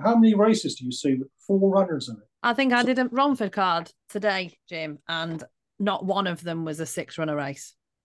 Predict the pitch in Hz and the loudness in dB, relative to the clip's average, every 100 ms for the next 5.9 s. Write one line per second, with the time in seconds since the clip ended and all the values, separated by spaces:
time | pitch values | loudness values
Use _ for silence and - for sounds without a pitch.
0 | _ - 113 110 110 _ _ - 143 156 | _ -10 -8 -8 -12 _ _ -8 0 0
1 | 156 165 165 - - - 180 - - - | 4 4 4 0 -6 -6 -4 -4 -4 -6
2 | - - 214 233 123 131 143 220 185 151 | -4 2 4 4 4 2 4 4 6 4
3 | - - - - _ _ - 165 202 147 | 0 -8 -12 -20 _ _ -4 0 0 2
4 | 185 254 175 127 131 - - - 160 156 | 4 6 4 2 -2 -2 -12 -16 -16 -10
5 | 165 156 139 220 208 175 175 190 | -6 -6 -2 2 6 6 4 2